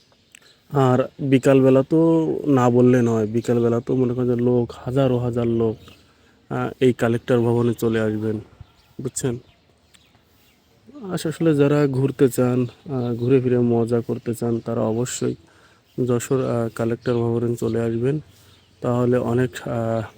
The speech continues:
ঘোরাঘুরি করে অনেক মজা পাবেন, এইটুখানি বলতে পারি, বুঝছেন? এ, আর আমার এই সামনে আছে হলো আপনার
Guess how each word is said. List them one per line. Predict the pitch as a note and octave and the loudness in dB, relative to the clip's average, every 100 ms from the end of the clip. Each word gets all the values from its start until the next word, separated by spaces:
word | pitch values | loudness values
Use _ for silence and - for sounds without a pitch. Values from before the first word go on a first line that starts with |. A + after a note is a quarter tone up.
| _ _ _ _ _ _ _ - D3 | _ _ _ _ _ _ _ -10 0
ঘোরাঘুরি | B2+ D3+ C#3+ D3+ | 2 4 4 2
করে | D#3+ E3+ | 2 2
অনেক | D3+ E3+ C3+ | 0 -2 -2
মজা | A2+ A2 | 0 -2
পাবেন, | - G#2 G#2+ A#2+ - - - - - | -2 -4 -4 -8 -14 -20 -20 -20 -6
এইটুখানি | C3 B2+ C#3 C3 | -2 0 2 2
বলতে | A2+ G#2+ A2 | 2 0 -2
পারি, | G#2+ A2 A2 A2 - - - | -4 -6 -8 -12 -18 -16 -14
বুঝছেন? | C#3 - A2 - - - _ _ - - - _ - _ _ - _ _ - _ | -10 -8 -10 -12 -20 -20 _ _ -20 -20 -20 _ -20 _ _ -20 _ _ -20 _
এ, | - B2+ B2 A#2+ - - - - | -4 0 0 -2 -6 -14 -18 -6
আর | B2 A2+ A2+ A2+ A2+ | -2 0 0 -2 -4
আমার | A2+ B2 | -2 0
এই | B2 A#2+ | 0 -2
সামনে | - A#2 A#2 A#2+ | -4 -2 -2 -2
আছে | A2+ - A#2+ | -4 -4 -2
হলো | A#2 | -2
আপনার | A#2 A#2 A#2 | -2 -2 -4